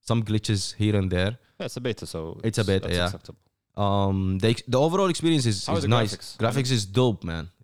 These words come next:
Speaker 1: Graphics are, graphics is, is, is amazing. Is, is
Speaker 2: Okay.
Speaker 1: nice. And you know that the old-fashioned,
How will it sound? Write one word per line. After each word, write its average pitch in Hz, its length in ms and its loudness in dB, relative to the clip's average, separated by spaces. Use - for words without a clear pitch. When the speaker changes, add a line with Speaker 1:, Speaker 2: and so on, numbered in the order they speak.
Speaker 1:
Graphics 110 400 -4
are, 85 320 -2
graphics 120 360 -4
is, 90 180 -6
is, 87 200 -8
is 90 200 -12
amazing. 92 460 -4
Is, 87 320 -10
is - 0 -
Speaker 2:
Okay. 95 240 -8
Speaker 1:
nice. 92 260 -2
And 110 180 0
you 123 100 -2
know 165 160 2
that 120 340 -2
the - 100 -2
old-fashioned, 104 1080 0